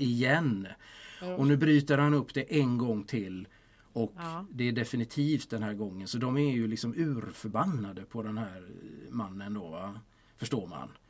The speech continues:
Speaker 1: Både hon och, men, men även, eh, hennes föräldrar då, liksom, som tycker att han är, eh, usel, eh, karl.
Speaker 2: Ja.
Speaker 1: Ja.
Speaker 2: För jag bara tänker så här, eh, ja, men om man skulle tänka sig liksom att de här, att den här berättelsen och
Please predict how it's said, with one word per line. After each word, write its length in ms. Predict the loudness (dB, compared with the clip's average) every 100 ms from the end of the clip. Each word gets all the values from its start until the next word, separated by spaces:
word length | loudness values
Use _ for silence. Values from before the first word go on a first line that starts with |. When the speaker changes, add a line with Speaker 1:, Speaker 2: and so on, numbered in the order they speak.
| -6
Speaker 1:
Både 200 | -2 0
hon 360 | 2 4 4 4
och, 220 | 2 2
men, 220 | -2 -2
men 160 | -2 0
även, 440 | -2 -2 -4 -6
eh, 420 | -8 -10 -10 -8
hennes 280 | -6 -6 -6
föräldrar 580 | -6 -4 -6 -6 -2 0
då, 180 | -2 -6
liksom, 320 | -14 -12 -12
som 120 | -12
tycker 260 | -14 -12 -12
att 120 | -12
han 160 | -10 -10
är, 300 | -10 -12 -14
eh, 460 | -14 -14 -14 -8
usel, 600 | -6 -4 -4 -4 -4 -4
eh, 340 | -2 -4 -4 -4
karl. 340 | 0 0 0 -10 -16 -20 -20 -20 -20 -20 -4
Speaker 2:
Ja. 300 | 0 2 0 2
Speaker 1:
Ja. 160 | 2 2 -4 _ _ _
Speaker 2:
För 180 | -4 0
jag 60 |
bara 120 | 2
tänker 360 | 4 2 2 -2
så 100 | -2
här, 340 | 0 2 0
eh, 60 | -2 -6 _ _
ja, 100 | -6
men 260 | -4 -6 -8
om 180 | -8 -6
man 240 | -6 -8 -12
skulle 300 | -8 -4 -4
tänka 420 | -2 -4 -4 -8
sig 240 | -6 -4 -4
liksom 280 | -4 -6
att 120 | -8 -8
de 120 | -8
här, 340 | -6 -6 -6
att 200 | -8 -6
den 140 | -6 -4
här 140 | -4
berättelsen 760 | -2 -4 -6 -6 -6 -4 -6 -4
och 220 | -6